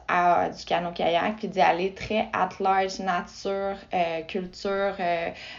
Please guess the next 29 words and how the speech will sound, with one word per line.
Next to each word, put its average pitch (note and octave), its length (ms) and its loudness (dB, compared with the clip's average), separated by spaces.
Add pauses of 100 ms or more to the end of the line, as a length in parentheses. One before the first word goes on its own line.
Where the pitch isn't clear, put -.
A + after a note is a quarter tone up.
même G3 160 4
au F#3+ 80 4
début, F#3 360 -2
c'était, F#3 240 4
on D#3+ 260 2
avait F3 280 0
comme E3+ 220 -2
développement F3+ 480 2
durable F#3 400 -2
sur F#3 400 -4
le, E3 440 -2
sur - 200 -6
le F3+ 160 2
magazine. E3+ 720 0 (480)
Puis, G#3+ 480 4
euh, E3+ 360 6
ben, F3 140 6
avec, F3 320 4
c'est G#3+ 100 -2
sûr G#3 220 -6
que A3 60 0
nous, G3+ 80 -2
on F3+ 120 0
vient F3+ 280 -2
de F3+ 60 -6
la D#3+ 140 0
pub, G3 340 -4
puis F#3 160 -4
on, E3 260 -2